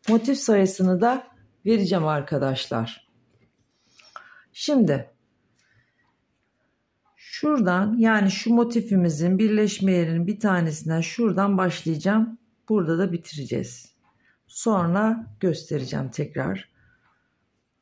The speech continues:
İpimizi bir sabitleyelim.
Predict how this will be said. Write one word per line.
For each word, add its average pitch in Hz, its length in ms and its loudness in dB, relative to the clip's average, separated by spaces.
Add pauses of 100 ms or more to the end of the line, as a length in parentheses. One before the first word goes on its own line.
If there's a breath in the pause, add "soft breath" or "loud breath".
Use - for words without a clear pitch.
(800)
İpimizi 202 560 2
bir 196 60 -2
sabitleyelim. 185 1200 0